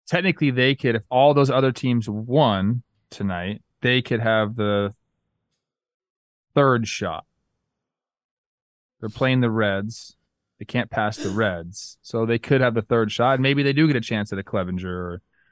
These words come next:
somebody like that. Surely they need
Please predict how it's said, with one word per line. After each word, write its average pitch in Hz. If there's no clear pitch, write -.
somebody 113
like 101
that. 101
Surely 190
they 151
need 135